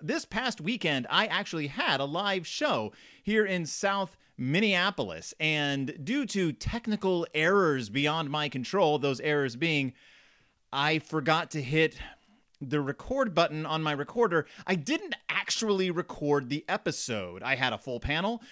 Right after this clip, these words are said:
We were covering the Berenstain Bears and the new neighbors, and unfortunately, none of it got committed to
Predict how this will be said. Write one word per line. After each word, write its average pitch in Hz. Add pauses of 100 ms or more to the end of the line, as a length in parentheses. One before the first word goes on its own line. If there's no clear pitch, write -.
We 143
were 139
covering 127
the 120
Berenstain 127
Bears 131
and 120
the 117
new 120
neighbors, 175
and 170
unfortunately, 208
none 202
of 233
it 226
got 185
committed 196 (960)
to 165